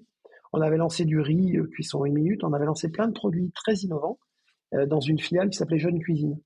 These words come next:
Et le jour où les sucriers ont dit : « Non, mais nous, euh, c'est bon, on va faire autre chose, euh, on va s'attaquer aux céréales, et cetera. »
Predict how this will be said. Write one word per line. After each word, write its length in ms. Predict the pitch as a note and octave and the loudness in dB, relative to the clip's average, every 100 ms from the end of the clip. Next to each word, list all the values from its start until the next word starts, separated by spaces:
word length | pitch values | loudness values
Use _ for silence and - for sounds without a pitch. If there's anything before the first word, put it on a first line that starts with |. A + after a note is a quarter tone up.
| _ - - - | _ -20 -8 0
Et 80 | D#3+ | 2
le 80 | |
jour 180 | E3+ A3+ | 4 4
où 80 | A3+ | 4
les 80 | F#3 | 2
sucriers 460 | - F#3+ G3+ G#3+ | 0 0 2 4
ont 80 | G3 | 2
dit : « 120 | F3+ G3 | 2 0
Non, 180 | G3 | 2
mais 100 | F#3 | 2
nous, 240 | F3 F#3+ G3 | 2 2 2
euh, 140 | D#3+ | 0
c'est 160 | - D#3 | -2 0
bon, 160 | D#3+ | 2
on 20 | D#3 | 0
va 80 | |
faire 160 | D3 D#3 | 0 -2
autre 140 | D#3+ | -2
chose, 280 | - F#3+ G3 | 0 0 2
euh, 220 | D#3+ C#3+ C#3+ - - - | 0 -2 -4 -12 -18 -6
on 60 | |
va 80 | D#3+ | -4
s'attaquer 920 | - D3+ - D3+ - - C#3 - D#3+ | -4 -6 -4 -6 -6 -6 -4 0 2
aux 220 | D#3 C#3 | 2 0
céréales, 800 | - D#3 C#3 C#3 C#3+ D3+ D3+ D3+ C3+ | -2 -2 0 2 2 2 2 0 -2
et 60 | - | -8
cetera. » 280 | - E3 | -6 -6